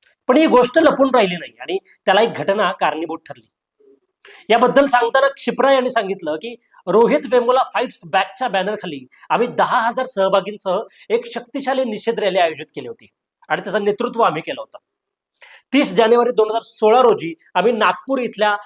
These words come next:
आरएसएस मुख्यालयाकडे हा मोर्चा वळवला. आरएसएस वर बंदी हवी ही आमची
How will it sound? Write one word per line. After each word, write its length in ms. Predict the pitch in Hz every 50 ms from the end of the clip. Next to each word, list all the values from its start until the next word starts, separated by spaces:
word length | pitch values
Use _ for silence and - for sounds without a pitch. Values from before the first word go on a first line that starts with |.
| - -
आरएसएस 440 | 180 185 196 226 220 233 277 269 -
मुख्यालयाकडे 640 | 196 208 196 - - 214 226 220 220 208 196 208 185
हा 120 | 180 151 190
मोर्चा 320 | 180 180 170 143 - 170
वळवला. 320 | 151 139 127 120 110 101 90 - _ _ _ _ _ _ _ _ _ _ _ _ _ _ _ _ _ _
आरएसएस 420 | 160 190 247 277 277 302 277 -
वर 120 | 262 269 233
बंदी 380 | 175 170 214 220 226 208 277
हवी 280 | 240 233 175 170 147 135 -
ही 40 |
आमची 400 | 220 196 196 196 - - 226 254